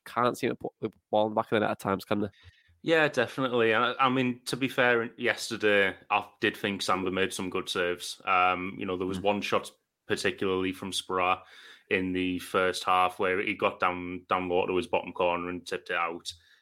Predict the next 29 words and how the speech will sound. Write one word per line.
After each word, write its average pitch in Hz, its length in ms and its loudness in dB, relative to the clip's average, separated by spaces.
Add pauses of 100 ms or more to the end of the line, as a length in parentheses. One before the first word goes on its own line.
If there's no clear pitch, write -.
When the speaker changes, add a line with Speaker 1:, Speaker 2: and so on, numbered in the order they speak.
(140)
Speaker 2:
Uh, 90 500 4
you 110 80 -2
know, 90 80 2
I, 87 80 4
I 92 220 0
thought 80 200 0
it 90 40 0
was 90 160 -2 (180)
a, 101 60 2
a 90 80 2
good 92 180 -2
shot 87 200 -2
from 90 140 -12
Sporar, 87 480 2
and, 92 240 -4 (140)
and 104 160 0
you 104 100 -2
can 110 140 -6
see 107 260 -2
it 110 60 2
in 110 80 -8
the 107 60 -4
la-, 101 280 0
last 104 280 -2
couple 98 200 -8
of 90 80 -2
games. 92 300 0
I 95 40 -2
think 92 440 -6